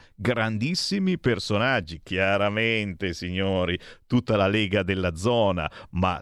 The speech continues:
inoltre c'è Marco Campomenosi, Danilo Oscar Lancini, Antonio Maria Rinaldi, Annalisa Tardino.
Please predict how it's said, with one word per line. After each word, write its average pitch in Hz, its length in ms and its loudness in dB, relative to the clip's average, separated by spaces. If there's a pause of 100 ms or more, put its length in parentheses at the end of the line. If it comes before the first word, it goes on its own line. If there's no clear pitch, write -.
(100)
inoltre 113 880 2
c'è 95 440 0 (220)
Marco 190 760 2
Campomenosi, 185 1300 2 (260)
Danilo 156 840 0
Oscar 180 560 4
Lancini, 175 840 0 (360)
Antonio 180 960 2
Maria 185 460 2
Rinaldi, 160 800 0 (340)
Annalisa 190 1120 0
Tardino. 170 880 2